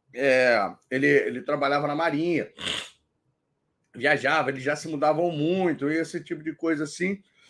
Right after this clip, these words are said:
e ela queria terminar o relacionamento com ele, mas ela não queria ficar dependente só da pensão dele, então ela queria usar o dinheiro que, que eles tinham meio que junto,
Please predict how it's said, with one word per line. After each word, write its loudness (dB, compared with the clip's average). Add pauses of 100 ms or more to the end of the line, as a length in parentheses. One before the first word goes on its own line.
(380)
e 2
ela 4
queria -6
terminar 0 (100)
o -2
relacionamento 0
com -2
ele, 2
mas 2
ela -2
não -4
queria -2
ficar -4
dependente -2
só -2 (380)
da 2
pensão 0
dele, 6 (960)
então 0
ela 2
queria 0
usar 0
o -2
dinheiro 0 (580)
que, 0
que -4
eles -6
tinham -2
meio 0
que -12
junto, -2